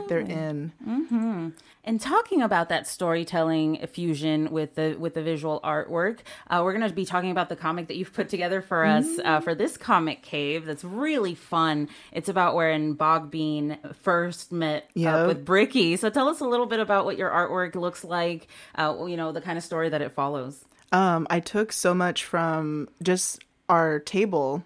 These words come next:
Speaker 1: like,
Speaker 2: Mm-hmm.
Speaker 1: that table experience of, you know, she's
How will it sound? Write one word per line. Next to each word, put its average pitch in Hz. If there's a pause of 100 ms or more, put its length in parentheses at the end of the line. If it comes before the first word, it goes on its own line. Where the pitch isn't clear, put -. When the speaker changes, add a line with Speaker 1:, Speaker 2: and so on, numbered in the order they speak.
Speaker 1:
like, -
Speaker 2:
Mm-hmm. 196
Speaker 1:
that 151
table 175
experience 165
of, 143
you 165
know, 143 (500)
she's 147